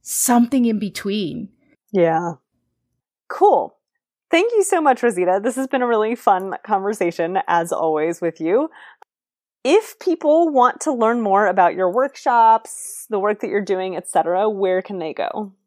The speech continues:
Speaker 1: Well, I, at first I was gonna say my webpage, w w w rosita choi dot com, and Choi is spelled with a Y, um, as in yellow. Um, but
Speaker 2: And
Speaker 1: then
Speaker 2: this
Speaker 1: I
Speaker 2: will all
Speaker 1: re-
Speaker 2: be in the show notes, so they
Speaker 1: Yeah.
Speaker 2: can find them there.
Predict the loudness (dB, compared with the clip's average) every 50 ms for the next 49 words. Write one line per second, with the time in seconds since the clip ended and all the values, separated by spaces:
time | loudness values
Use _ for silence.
0 | _ _ _ _ _ _ _ _ _ _ _ _ -4 0 2 4 4 4 2 0
1 | -2 -4 -6 -8 -4 0 0 0 2 2 0 -2 -2 -2 -4 -4 -2 -2 -4 -2
2 | -2 -2 -2 0 0 0 0 0 -2 _ _ _ _ -16 -6 -2 0 2 2 0
3 | -2 -4 -8 -14 -14 _ _ -8 -2 0 0 0 2 0 0 2 4 2 2 2
4 | 0 -2 -4 -4 -4 -4 -2 -2 -2 -2 -4 -6 -8 -10 _ -8 -4 -2 -2 -2
5 | -2 -4 -6 -4 -2 -2 -2 -2 -4 -6 -10 -6 -2 0 0 0 0 -2 -2 0
6 | 0 0 0 -2 -4 0 0 2 2 0 -2 -4 -6 -6 -6 -6 -6 -6 -6 -8
7 | -10 -12 -16 -14 -10 -4 0 2 2 4 2 2 0 -2 -2 -2 -2 -2 -2 -2
8 | 0 0 -2 -2 -2 -4 0 2 4 4 4 4 4 2 2 0 -2 -4 -6 _
9 | _ _ _ _ _ _ _ _ _ _ _ _ _ -6 -4 -4 -4 -6 -6 -8
10 | -10 -10 -14 _ _ _ -2 0 0 0 0 -2 -2 0 0 0 0 0 0 -2
11 | -2 -4 -8 _ _ _ _ _ _ -20 -20 _ _ -2 2 4 4 4 2 0
12 | -6 _ _ _ _ _ 0 2 4 4 4 4 4 4 6 6 6 4 4 2
13 | 0 0 2 0 -2 0 0 0 0 0 -4 -6 -6 -8 -8 -4 -4 -2 0 2
14 | 2 0 0 -2 -4 -4 -4 -4 -4 -6 -8 -8 -8 -10 -12 _